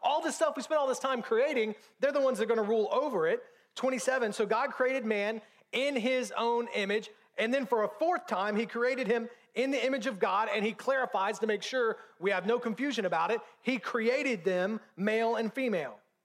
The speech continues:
Now, I'm sure you picked up on my subtle clue so far that this is an important part of the story. Every day of creation, God speaks something into existence, but day six,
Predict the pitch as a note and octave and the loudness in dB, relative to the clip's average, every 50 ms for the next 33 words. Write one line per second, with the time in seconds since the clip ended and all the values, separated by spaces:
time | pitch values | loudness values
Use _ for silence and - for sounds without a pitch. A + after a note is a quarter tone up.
0 | _ _ _ _ _ _ _ _ _ _ _ _ _ _ _ _ _ _ _ E3+ | _ _ _ _ _ _ _ _ _ _ _ _ _ _ _ _ _ _ _ -6
1 | E3+ E3 D#3+ D#3+ D#3 - - G#3+ G3 F#3 - - F#3 F#3 F#3 F3 E3+ E3 - E3 | -4 -4 -4 -6 -6 -6 -6 -4 -6 -4 -4 -4 -4 -2 0 -2 -2 0 -2 -2
2 | D#3 D3+ D3+ D3 D3 - - F3 D#3+ D3+ C#3+ - - G3 F3+ E3+ E3 - G3 F#3+ | -2 -4 -6 -10 -16 -14 -8 -6 -6 -6 -4 -4 -4 -2 -2 -2 -2 -2 -2 -2
3 | F3 - E3+ D#3 D3+ - C#3+ D3+ D#3+ E3+ D#3 D3 C#3+ - _ _ _ _ - F3 | -2 -2 -6 -6 -4 -2 -2 -2 0 0 -2 -4 -6 -8 _ _ _ _ -4 -2
4 | F3+ D#3+ F#3 G3 F3 F3 F3 F3+ E3+ - D#3 D3 C#3+ D3 D3+ - _ _ _ _ | -2 -2 -2 -4 -4 -2 -4 -4 -4 -4 -4 -4 -4 -4 -8 -10 _ _ _ _
5 | _ _ _ - F#3 D3+ E3 - - D3+ B2+ D3 - - - F3 C#3 D3+ C3 A#2 | _ _ _ -4 -2 -2 -2 -4 -6 -10 -12 -12 -10 -6 -4 -4 -2 -2 -4 -6
6 | G#2 _ _ _ _ _ _ _ _ _ _ _ _ _ _ - - F#3+ A3 G#3+ | -10 _ _ _ _ _ _ _ _ _ _ _ _ _ _ -4 -2 -2 -2 0
7 | C4+ C4 G#3 A3 A3 A3 G#3+ G#3 - - - G3 F3+ F3 E3 D#3 - D#3+ C#3+ C#3 | -2 -2 0 2 2 2 2 0 -2 -4 -2 0 0 0 0 -2 -6 -8 -6 -2
8 | E3+ E3 E3 E3 - - - - G3 F3+ - - - G#3 G3+ F#3 F#3+ E3+ E3 E3 | -2 -2 -2 -2 -4 -8 -6 -6 -6 -6 -6 -6 -6 -6 -4 -4 -4 -4 -4 -6
9 | E3 D#3+ D3+ C#3 C3+ C3+ E3+ - - - - A#2+ A#2 A#2 - - - - _ _ | -6 -8 -10 -10 -8 -8 -8 -8 -8 -10 -14 -16 -18 -16 -18 -18 -18 -18 _ _
10 | _ _ _ _ _ _ _ _ - D3 C#3+ C#3+ E3 D#3 C#3+ C#3 - - - A#3+ | _ _ _ _ _ _ _ _ -8 -8 -6 -4 -4 -4 -4 -4 -6 -4 0 0
11 | G3+ - - - - - - - | 0 0 -2 -8 -12 -12 -12 -14